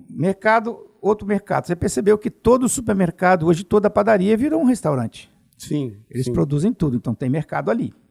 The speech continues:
Speaker 1: Tem mercado, ah, na comissaria, de produzir comida de avião.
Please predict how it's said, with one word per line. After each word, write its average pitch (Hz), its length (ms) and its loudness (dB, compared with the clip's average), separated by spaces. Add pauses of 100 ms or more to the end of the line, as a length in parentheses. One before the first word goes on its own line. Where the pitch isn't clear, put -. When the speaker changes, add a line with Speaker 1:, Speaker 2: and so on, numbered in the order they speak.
(760)
Speaker 1:
Tem 202 160 0
mercado, 226 840 2
ah, 196 460 4
na 185 220 4
comissaria, 185 800 2
de - 100 -12
produzir 160 340 -2
comida 175 220 0
de 156 80 2
avião. 170 380 4